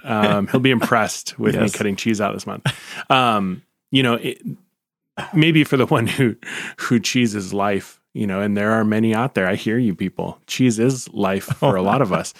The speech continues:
Speaker 2: <laughs>
Speaker 1: Um, that costs something and it hurts.
Speaker 2: Yeah.
Speaker 1: And it seems like that, uh, positioning our hearts and our minds in a constant state of need
Speaker 2: Mm-hmm.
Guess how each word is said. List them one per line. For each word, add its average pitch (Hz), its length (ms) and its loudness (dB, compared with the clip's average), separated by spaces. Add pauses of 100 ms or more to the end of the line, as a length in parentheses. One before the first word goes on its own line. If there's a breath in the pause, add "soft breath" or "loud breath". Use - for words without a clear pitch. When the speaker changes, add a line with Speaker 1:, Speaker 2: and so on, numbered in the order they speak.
(120)
Speaker 2:
<laughs> - 200 -12
Speaker 1:
Um, 131 560 4 (240)
that 143 260 2
costs 156 400 2
something 117 300 -2
and 107 80 0
it - 60 -4
hurts. - 540 -2
Speaker 2:
Yeah. 104 200 -2 (120)
Speaker 1:
And 123 120 0
it 104 160 -2
seems 127 500 -2
like 104 440 -6 (560)
that, 101 560 -4 (200)
uh, - 220 -18 (100)
positioning 117 640 -4
our 101 120 -4
hearts 107 260 -4
and 110 80 -6
our 104 80 -4
minds 95 260 -6
in 95 80 -12
a 92 60 -12
constant - 640 -10 (200)
state 104 320 -4
of 90 140 -4
need 98 500 2 (340 soft breath)
Speaker 2:
Mm-hmm. 139 240 -2